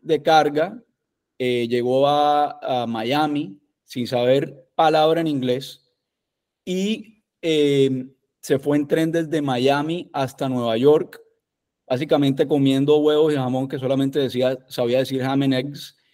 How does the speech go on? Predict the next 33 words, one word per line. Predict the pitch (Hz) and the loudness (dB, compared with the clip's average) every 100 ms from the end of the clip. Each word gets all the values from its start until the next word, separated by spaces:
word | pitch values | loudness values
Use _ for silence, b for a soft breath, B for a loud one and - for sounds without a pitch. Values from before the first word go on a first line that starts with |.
| _ _ _ _ | _ _ _ _
Y | 160 151 143 143 139 135 135 135 - _ _ _ _ _ _ _ _ | 4 6 8 8 6 4 2 0 -8 _ _ _ _ _ _ _ _
cuando | 151 143 147 135 | 0 2 2 0
se | 143 | 0
presentó | 139 139 139 127 143 | -4 -6 -4 -2 0
a | |
la | 143 | 0
entrevista, | 160 165 151 139 143 156 | -2 0 0 -2 -4 -4
pues, | 160 | -2
les | 139 127 | -2 -6
contó | 135 120 127 | -6 -4 -4
la | |
historia | 135 131 160 151 156 156 160 _ _ | -4 -2 0 0 0 -2 -8 _ _
a, | 123 | -8
a | 120 120 | -6 -4
lo, | 113 113 | -4 -4
a | 113 | -4
los | 110 110 | -8 -10
que | - | -12
estaban | 104 120 131 | -8 -6 -4
contratando | 143 143 135 117 123 120 131 151 _ _ _ _ _ _ _ _ - | -2 -4 -2 -4 -2 -2 -2 -4 _ _ _ _ _ _ _ _ -2
y | 147 | 2
la | 131 | 2
gente | 123 117 | 2 2
dijo: | 139 147 | 4 6
"Vea, | 147 131 | 4 2
señor, | 131 147 | 0 -2
usted | 120 123 | -2 -2
no | 127 | -2
califica | 139 143 120 131 117 147 143 143 _ - | 2 0 0 -4 -4 -2 -2 -4 _ -4
para | 123 113 | -2 0
esto, | 120 120 160 | -2 -2 -4
pero, | 139 120 | -2 -4
pues, | 113 - - | -6 -8 -14